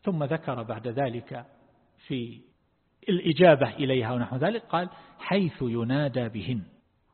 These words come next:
وإنما ينادى بهن في المساجد، فلا يصلي الإنسان في بيته لا بمفرده ولا جماعة، وإنما يصلي حيث ينادى بهن، وما بنيت المساجد إلا لهذا.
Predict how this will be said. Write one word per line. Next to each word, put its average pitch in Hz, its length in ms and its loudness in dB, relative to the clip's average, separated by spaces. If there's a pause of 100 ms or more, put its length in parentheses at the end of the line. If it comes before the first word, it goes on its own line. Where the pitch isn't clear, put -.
(280)
وإنما 143 360 0
ينادى 120 340 -4
بهن 117 380 -10 (560)
في - 100 -20
المساجد، 123 500 -8 (680)
فلا 185 180 0
يصلي 202 380 2
الإنسان 143 400 -4
في 123 140 -8
بيته 117 460 -8
لا 175 160 6
بمفرده 151 760 -2
ولا 196 200 4
جماعة، 156 680 -2 (320)
وإنما 135 360 -6
يصلي 127 460 -6
حيث 131 280 -10
ينادى 120 440 -4 (760)
بهن، 123 260 -4 (440)
وما 151 220 2
بنيت 151 420 -2
المساجد 131 560 -8
إلا 175 240 -4
لهذا. 165 360 -4